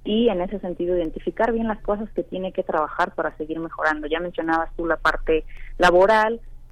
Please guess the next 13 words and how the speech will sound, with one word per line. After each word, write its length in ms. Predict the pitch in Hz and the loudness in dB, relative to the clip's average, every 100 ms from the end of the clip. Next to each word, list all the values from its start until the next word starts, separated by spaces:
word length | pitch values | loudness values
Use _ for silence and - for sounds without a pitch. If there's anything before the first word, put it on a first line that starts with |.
| - | -4
eh, 420 | 170 165 160 160 | -2 -2 -2 -4
también 340 | 165 160 170 170 | -4 -4 -2 -2
acabas 320 | 170 165 160 | 0 0 0
de 60 | 160 | -6
mencionar 480 | 156 - 165 156 165 | -8 -8 -4 -2 -2
la 160 | 156 | -2
parte 320 | 165 165 165 | -2 -2 -4
todavía 560 | 156 156 156 160 160 160 | -8 -6 -4 -2 0 0
de 360 | 160 165 165 - | 0 0 0 -2
lograr 680 | 165 170 165 180 185 185 - | 2 4 4 6 6 4 0
mejores 720 | 170 175 170 170 - 185 185 180 - | -8 -10 -10 -6 2 4 4 0 -6
y 60 | |
mayores 480 | 180 165 160 170 | -4 -2 0 0